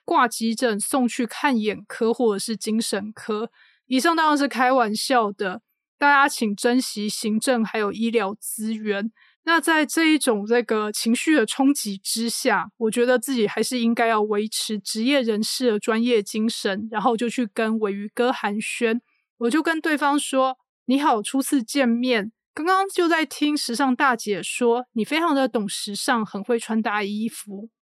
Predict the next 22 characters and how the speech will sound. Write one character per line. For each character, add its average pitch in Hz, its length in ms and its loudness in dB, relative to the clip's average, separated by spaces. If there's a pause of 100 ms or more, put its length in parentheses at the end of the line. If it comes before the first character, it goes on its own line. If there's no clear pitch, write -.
(120)
然 262 100 2
后 - 80 4
这 381 140 2
时 285 180 0
候 294 200 4
尾 226 180 4
鱼 214 160 -4
哥 247 300 2
就 220 480 0
非 294 100 0
常 269 180 4
礼 214 140 -2
貌 254 220 4
的 226 60 0
回 208 220 -2
应 254 240 2
我 214 200 2
说 240 420 0 (260)
：“不 359 120 2
敢， 233 200 2
不 294 160 0
敢， 208 360 -2